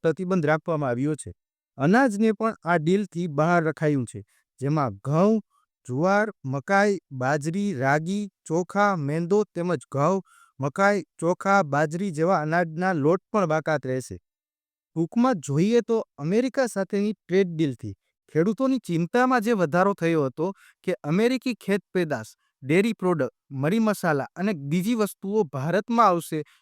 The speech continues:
તો ભારતના ખેડૂતોની પરિસ્થિતિ કથળી જશે, પૂરતા ભાવ નહીં મળે. એ બધી જ ચિંતાઓની સરકારની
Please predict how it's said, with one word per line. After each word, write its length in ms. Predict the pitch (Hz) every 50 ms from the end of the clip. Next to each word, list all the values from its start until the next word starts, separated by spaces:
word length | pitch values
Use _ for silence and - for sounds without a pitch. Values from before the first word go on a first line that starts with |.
| _ _ -
તો 80 | 180 165 139 -
ભારતના 520 | - 151 165 170 190 220 - - 240 262 254 - -
ખેડૂતોની 500 | - 180 180 208 220 - 226 226 233 233
પરિસ્થિતિ 640 | - - 170 180 190 - - - 180 160 - 196 208 - _ _ _ _ _ _
કથળી 340 | - 175 - - 208 196 190 151
જશે, 260 | 131 123 - - 98 - _ _ _ _ _ _ _ -
પૂરતા 340 | 147 165 180 - - 185 147
ભાવ 320 | - 156 165 185 214 226
નહીં 200 | 202 196 185 170
મળે. 200 | 151 139 123 107 - _ _ _ -
એ 100 | 214 214
બધી 400 | 160 151 151 131 127 185 226 233
જ 40 | - -
ચિંતાઓની 640 | - 208 208 202 - 226 208 190 185 180 185 208
સરકારની 760 | 208 - - 160 151 160 - 202 208 220 220 214 202 208 220